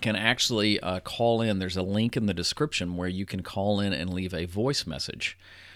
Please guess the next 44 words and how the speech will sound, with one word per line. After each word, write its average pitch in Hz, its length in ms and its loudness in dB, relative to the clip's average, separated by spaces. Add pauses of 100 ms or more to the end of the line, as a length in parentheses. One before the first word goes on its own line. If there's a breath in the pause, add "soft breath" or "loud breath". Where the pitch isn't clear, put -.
(140 loud breath)
So 104 200 6
you 95 160 2
could 87 120 2
ask 87 280 4
a 98 60 2
question, 82 680 2
you 87 300 -4
could 85 240 -6
make 90 180 -4
a 92 60 -8
comment, 101 560 0
and 104 140 2
then 107 80 6
I 117 100 8
can 110 160 0
play 110 320 -4
that 110 240 -2
back 90 400 2
on 92 240 -4
the 80 100 -6
show. 101 560 -2 (640 soft breath)
Again, 110 180 2
that's 135 200 0
all 143 120 0
free. - 460 -4 (460 soft breath)
You 101 80 -2
don't 95 120 0
have 90 80 -10
to 85 40 -6
worry 85 80 -6
about 82 260 -6
bandwidth 120 480 4
and 104 100 -4
things 98 200 -4
like 101 200 2
that. 101 200 0
Now, 95 100 0
right 95 240 2
now, 131 440 6
I'm 95 200 2
recording 131 680 2
this 87 420 2
on 92 180 -4
GarageBand, 95 920 0